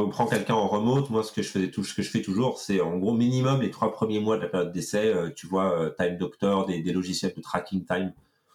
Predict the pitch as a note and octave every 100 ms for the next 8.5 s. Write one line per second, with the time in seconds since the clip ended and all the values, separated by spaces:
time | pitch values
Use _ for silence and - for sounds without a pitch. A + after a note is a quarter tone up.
0 | _ _ - - G2+ - - F#2 F#2+ G#2
1 | F#2+ - _ _ _ G#2+ - F#2 F#2 -
2 | G2 F#2+ - A2 A2+ - _ _ _ _
3 | A#2+ B2+ C#3 - _ _ _ - - B2
4 | C#3+ C#3 A#2+ A2 C#3+ - C3 A#2+ C3+ G#2+
5 | - G2+ - G2+ G2+ G2+ A#2+ A#2+ G2 G2
6 | F#2+ - - A2+ A2 F#2+ E2+ F2 E2+ D#2+
7 | D#2+ E2+ F2+ F2 E2+ F#2 F#2 F#2+ F#2+ E2
8 | - E2+ - F#2+